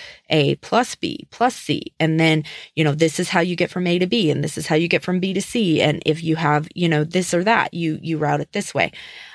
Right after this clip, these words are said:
Okay, so when you do that, now that you have thoroughly defined that, you've spent time breaking down these desired behaviors, now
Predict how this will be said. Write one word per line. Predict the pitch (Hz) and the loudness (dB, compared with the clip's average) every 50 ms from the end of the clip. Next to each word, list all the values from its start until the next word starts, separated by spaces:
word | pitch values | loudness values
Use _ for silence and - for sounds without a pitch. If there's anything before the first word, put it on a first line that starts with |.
| - - | -12 -10
Okay, | - - 185 160 143 123 | -4 0 2 2 2 2
so | - - - 175 | -2 -4 -4 -2
when | 180 175 175 180 | 0 0 2 0
you | 175 180 | 0 -2
do | 170 - 254 302 349 339 | -2 0 2 2 4 4
that, | 247 160 143 147 147 - _ _ _ _ _ _ _ _ _ _ _ - | 2 2 2 2 0 -2 _ _ _ _ _ _ _ _ _ _ _ -4
now | 175 202 247 294 311 269 214 165 160 156 151 160 185 - _ _ _ - | -2 0 0 2 2 2 2 2 2 2 0 0 -2 -6 _ _ _ -2
that | 175 175 - | 0 0 0
you | 165 170 208 220 | 2 0 0 0
have | 214 196 185 160 - - _ _ - | 2 2 0 -2 -2 -6 _ _ -18
thoroughly | - - - - 226 247 269 277 269 262 254 254 247 | -16 -8 -2 0 2 4 4 4 2 2 2 0 0
defined | 214 226 220 - - 196 170 160 160 160 156 | 0 -2 -2 -2 0 0 2 2 2 0 0
that, | 147 156 156 - - | -2 -2 -2 -2 -2
you've | - 165 165 160 - | -2 -4 -4 -4 -6
spent | - - - 156 143 - - _ - | -8 -4 -2 -2 -2 -4 -6 _ -14
time | - - - 160 156 151 151 151 | -8 -4 0 0 2 2 0 0
breaking | 151 - 160 165 170 180 196 196 - 240 226 226 | -2 -4 -4 0 0 0 0 0 0 0 2 2
down | 208 196 180 170 170 165 | 4 4 4 4 4 2
these | 165 156 151 151 | 2 0 0 0
desired | - 156 160 160 151 151 160 165 156 | -2 -2 0 2 2 2 2 0 0
behaviors, | 160 156 - - 302 302 240 202 170 160 156 156 156 160 - - - - - - - - - _ _ - | -2 -4 0 2 2 2 4 4 4 4 4 4 2 -2 -6 -16 -18 -18 -18 -20 -20 -20 -20 _ _ -2
now | 185 180 220 247 294 302 269 220 190 170 175 175 | -2 0 2 2 2 2 2 4 4 4 2 0